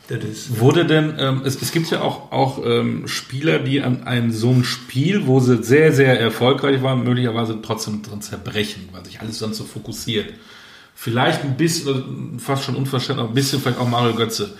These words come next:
Speaker 2: der
Speaker 1: Mhm.
Speaker 2: dadurch Probleme hatte.
Speaker 1: Mhm.
Speaker 2: Hat dich das dann nie belastet, weil immer nur Euro, Eddie, Euro, Eddie. Das wurde ja, wie du sagst, wurde immer mehr, immer mehr, immer mehr. Das ist der Euro, Eddie.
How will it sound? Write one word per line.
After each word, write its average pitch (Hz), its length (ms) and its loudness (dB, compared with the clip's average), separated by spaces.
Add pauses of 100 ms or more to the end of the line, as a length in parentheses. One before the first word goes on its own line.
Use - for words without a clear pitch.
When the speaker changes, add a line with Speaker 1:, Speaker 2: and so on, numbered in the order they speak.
(380)
Speaker 2:
der - 180 0
Speaker 1:
Mhm. 156 100 0
Speaker 2:
dadurch 110 320 0
Probleme 104 440 0
hatte. 135 220 -2
Speaker 1:
Mhm. - 160 -2
Speaker 2:
Hat 120 120 -6
dich 160 80 -8
das 160 160 -2
dann 147 140 0
nie 160 100 0
belastet, 143 480 0
weil 123 140 0
immer 139 160 -2
nur 127 180 -2
Euro, 110 260 2
Eddie, 110 200 -4
Euro, 113 260 -2
Eddie. 107 260 -4
Das 113 200 -6
wurde 131 160 2
ja, 117 80 2
wie 127 40 -2
du 123 60 -2
sagst, 127 200 -2
wurde 110 120 -6
immer 156 180 0
mehr, 139 180 0
immer 127 160 -2
mehr, 135 160 -2
immer 123 180 -2
mehr. 127 240 -4
Das 107 160 -6
ist 107 120 -10
der 107 60 -6
Euro, 107 220 -4
Eddie. 107 280 -8